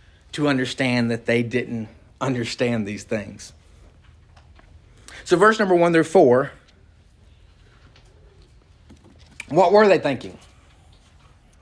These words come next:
Or to bring it a little closer home, what are we thinking? Well, let's read verse number one.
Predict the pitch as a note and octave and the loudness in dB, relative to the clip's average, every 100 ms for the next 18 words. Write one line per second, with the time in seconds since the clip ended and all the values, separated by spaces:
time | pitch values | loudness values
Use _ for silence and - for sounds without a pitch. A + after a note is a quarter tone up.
0 | _ - D3+ A3+ C#3+ D#3 F#3+ F3 F3 E3 | _ 0 2 2 2 0 0 -2 -2 0
1 | E3+ - - A3 E3+ E3 A3 F#3 D#3 A#3 | -4 -2 -2 -2 -2 2 2 2 0 -2
2 | A#3 D3 B2+ - G#2 G2 - _ _ _ | -2 -4 -6 -8 -20 -20 -20 _ _ _
3 | F2+ - - - - - - - - - | -20 -20 -20 -20 -20 -20 -20 -20 -20 -20
4 | - - - A#2 A#2+ A2 A2+ F3 F#3+ F#3+ | -20 -20 -12 -8 -8 -6 -2 2 2 2
5 | G#3 A3+ B3+ | 2 4 4